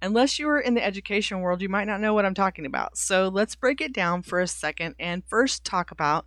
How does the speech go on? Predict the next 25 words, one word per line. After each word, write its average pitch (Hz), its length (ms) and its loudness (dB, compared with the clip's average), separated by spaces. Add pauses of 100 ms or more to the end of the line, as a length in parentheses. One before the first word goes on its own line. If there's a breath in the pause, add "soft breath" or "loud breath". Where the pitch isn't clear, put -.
what 175 200 -2
an 196 140 0
anchor 196 380 -2
is. - 440 -6 (400 soft breath)
I'm 185 120 -4
pretty 233 220 6
sure 220 200 2
everybody 202 400 4
knows 185 260 6
what 185 120 -2
that 180 160 4
is, 175 200 4
but 175 160 -2
by 185 140 4
definition, 190 920 2 (260 loud breath)
an 175 160 -4
anchor 214 560 2
holds 226 560 2
something 196 480 -2
firmly 208 520 0
in 233 180 0
place 156 520 -2
or 185 80 0
provides 156 640 -2
stability. 160 720 -4